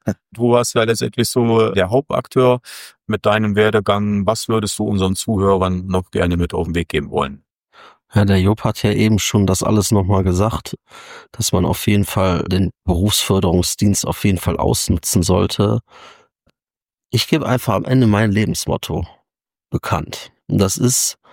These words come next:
Speaker 3: wer Fleiß an den Tag legt, bekommt in den schwierigen Situationen im Leben auch das Quäntchen Zück-, Glück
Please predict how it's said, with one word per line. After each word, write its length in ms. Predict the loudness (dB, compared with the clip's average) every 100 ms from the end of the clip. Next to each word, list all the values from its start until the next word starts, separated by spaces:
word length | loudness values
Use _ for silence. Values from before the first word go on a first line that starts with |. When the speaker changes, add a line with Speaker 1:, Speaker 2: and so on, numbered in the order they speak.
| -20 -20 _ _ 0
Speaker 3:
wer 200 | 2 2
Fleiß 520 | 0 0 2 0 -2
an 180 | -2 0
den 120 | -2
Tag 400 | -2 -2 -2 -2
legt, 400 | -2 -2 -8 -10
bekommt 460 | -10 -4 -4 -2
in 100 | 0
den 140 | 0 2
schwierigen 480 | 0 2 2 2 0
Situationen 840 | -2 -2 -2 -2 0 2 2 2
im 120 | 2
Leben 220 | 2 0
auch 180 | -2 -4
das 220 | -2 -4
Quäntchen 420 | -2 -2 -2 -2 -2
Zück-, 360 | 0 0 -2 -4
Glück 240 | -2 -2